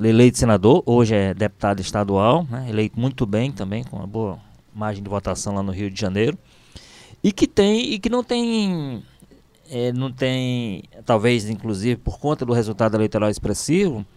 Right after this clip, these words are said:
não tem feito muita questão de esconder a importância que querem ter. Por exemplo, os dois, o Eduardo na Câmara e o Flávio no Senado, estão se insinuando como eventuais líderes do governo, que pra mim vai, vai ser um problema. Quer dizer, já tem um pai presidente da República, aí botar um filho,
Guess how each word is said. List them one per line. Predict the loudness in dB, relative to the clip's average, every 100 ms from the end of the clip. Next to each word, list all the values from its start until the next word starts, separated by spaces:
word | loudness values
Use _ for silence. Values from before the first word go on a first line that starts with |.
| _
não | -4 -4
tem | 0 0 0 -2
feito | -2 -2 -2
muita | -4 -4 -6 -4 -4
questão | -4 -6 -6 -8
de | -8
esconder | -8 -8 -2 -2 -2 -6 -8
a | -10
importância | -8 -4 -4 -2 -2 -2 -4
que | -10 -4
querem | -2 -2 -2
ter. | -2
Por | -2
exemplo, | -2 -4 -8 -14 -20 -10
os | -6 -4
dois, | 0 2 2 2
o | 0
Eduardo | 0 2 2 2
na | -4
Câmara | -6 -6 -6 -4 -4
e | -4
o | -6
Flávio | -2 0 0 -2
no | -8
Senado, | -6 -4 -2 -2 -6 -20 _ _ -20 -20 -20 -16 -6
estão | -4 0 0
se | 0 -2
insinuando | -2 -2 2 2 4 2 -2
como | 0 0 0 -2 -4 -4
eventuais | -2 -2 0 2 2 0
líderes | 0 0 0 0
do | 0 -2
governo, | 0 0 -2
que | -4
pra | -2 0
mim | 0
vai, | -2
vai | 0 -2
ser | -2
um | -2
problema. | -2 2 2 0
Quer | -4
dizer, | -8 -6
já | -6
tem | -4 -4
um |
pai | -2 0 0
presidente | 0 -2 -2 -2 0
da |
República, | 0 0 0 -2 -2
aí | -6
botar | -4 -4
um | -6
filho, | -6 0 0